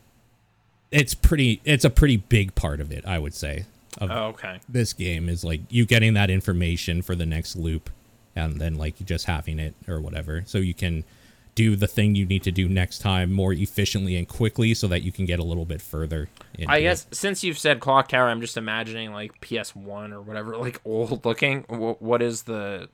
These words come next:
Speaker 2: visual style? Like a s-
Speaker 1: The look of it?
Speaker 2: Yeah.
Speaker 1: P S two-ish.
Speaker 2: Okay.
Speaker 1: Yeah.
Speaker 2: Okay. And
Speaker 1: So
Speaker 2: that
Speaker 1: older, but, uh,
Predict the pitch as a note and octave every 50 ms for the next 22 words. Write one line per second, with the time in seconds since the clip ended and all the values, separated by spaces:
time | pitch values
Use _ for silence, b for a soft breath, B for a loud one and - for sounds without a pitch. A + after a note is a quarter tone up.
0 | _ _ _ A2 A2 A2+ G#2+ A2 G#2+ G#2 G2+ F#2+ - - - G2 G2 G2 G2 G2
1 | G2+ - _ _ _ _ - - - G#2+ - G2+ F#2+ F2+ G#2 A2+ - C#3+ D3+ F3
2 | F#3 - - A#2 G#2+ G2 F2+ F#2 - - A3+ G#3 E3 - - A2+ F#2+ G2+ G2+ -
3 | - _ _ _ _ _ - - F#2+ G#2 - - - - - _ _ _ _ -
4 | G3+ - D#2 A2+ G2+ G2+ G2+ - _ - - G#2 A2 G#2 - G2+ G#2 - _ _
5 | b b b b b b b b b b b b b b b b b _ _ _
6 | _ _ _ _ _ _ _ _ _ _ _ _ _ A#2+ A#2+ A#2 C3 A#2+ - -
7 | - C3+ B2+ C3 B2 G#2+ A2 G2+ G2+ A2 A#2 - - - _ - G#2+ G2+ F#2 F2+
8 | F2 F2+ F2 E2+